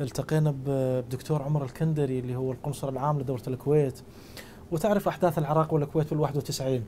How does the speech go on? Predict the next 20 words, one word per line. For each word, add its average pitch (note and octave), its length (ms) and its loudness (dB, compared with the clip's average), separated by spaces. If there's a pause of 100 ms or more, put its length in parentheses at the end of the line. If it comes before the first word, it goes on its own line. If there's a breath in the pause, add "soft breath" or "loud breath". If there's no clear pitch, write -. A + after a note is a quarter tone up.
(640 loud breath)
قال F#3+ 180 6
هي G#3 180 8
أحداث F3+ 360 4
خلنا F#3+ 240 2
نقول F3 200 6
سياسية C3 600 0 (240)
وراحت D#3+ 380 4
بوقتها. C3+ 420 2 (360 loud breath)
الجيل E3 340 8
اللي G#3 200 10
جاء F#3 280 8
اللي E3+ 200 6
ما E3 140 6
بعد E3+ 200 6
الواحد E3 280 8
وتسعين D#3 460 2
إجا، D3+ 220 2
ما G3 140 4
هو F#3 200 6
ذنبه D3+ 420 4